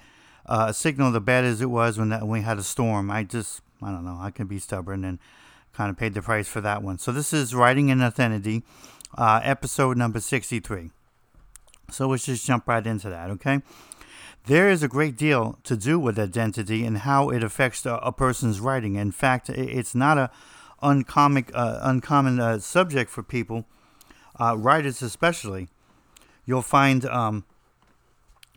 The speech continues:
in many instances, uh, the science fiction writer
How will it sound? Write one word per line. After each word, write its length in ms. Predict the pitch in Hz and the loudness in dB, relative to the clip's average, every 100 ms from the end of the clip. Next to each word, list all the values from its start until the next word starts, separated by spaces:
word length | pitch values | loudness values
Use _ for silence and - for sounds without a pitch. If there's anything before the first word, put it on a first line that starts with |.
| - | -6
in 140 | 120 | -2
many 240 | 143 170 139 | 0 0 0
instances, 720 | 160 160 143 113 135 127 107 | 0 2 0 0 0 -2 -2
uh, 300 | 123 127 117 - - - - | 0 0 0 -10 -14 -14 -14
the 260 | 139 117 120 | -10 -6 -6
science 400 | - 156 147 123 | 0 2 2 2
fiction 400 | 180 170 139 110 | 0 0 -2 -2
writer 320 | 104 104 | -4 -6